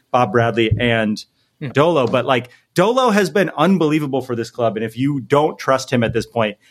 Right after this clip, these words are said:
Speaker 1: if he goes to seven and one in the M L S playoffs and you're like, "This guy sucks," you're, you're, you're, you're an idiot,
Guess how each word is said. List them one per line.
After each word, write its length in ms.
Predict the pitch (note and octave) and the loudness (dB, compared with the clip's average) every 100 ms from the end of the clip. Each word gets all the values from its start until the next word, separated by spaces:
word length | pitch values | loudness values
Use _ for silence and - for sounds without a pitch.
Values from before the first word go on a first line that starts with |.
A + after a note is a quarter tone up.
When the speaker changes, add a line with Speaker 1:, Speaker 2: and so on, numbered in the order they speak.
| _ - | _ -4
Speaker 1:
if 100 | D#3+ | -2
he 100 | G3+ | 2
goes 240 | A#3 A3 | 2 2
to 140 | - | -2
seven 440 | F#3+ - D#3+ E3 F3 | -2 0 0 2 0
and 160 | D#3+ | 0
one 240 | C3+ C3 D3+ | 2 2 2
in 80 | C#3+ | 0
the 120 | C3+ | 0
M 120 | C3 | 2
L 100 | C3 | 0
S 120 | B2+ | 0
playoffs 340 | A#2+ B2+ C3+ C3 | 0 2 2 0
and 80 | |
you're 100 | A#2+ | -2
like, 240 | A#2 G#2+ - _ _ - | 0 -2 -6 _ _ -2
"This 180 | F#3+ - | 0 2
guy 200 | E3+ D3 | 2 2
sucks," 560 | - D3+ C3 A2+ - | 0 2 2 -2 -10
you're, 260 | - D#3 F#3 | -2 0 0
you're, 320 | E3 F3 F3+ | 2 2 2
you're, 460 | D#3 D3 D#3+ F3+ D#3+ | 0 0 4 4 0
you're 500 | C3+ E3 E3+ D#3 D3+ | 0 2 4 4 2
an 80 | |
idiot, 340 | C#3 A2 G2 | 0 -2 -6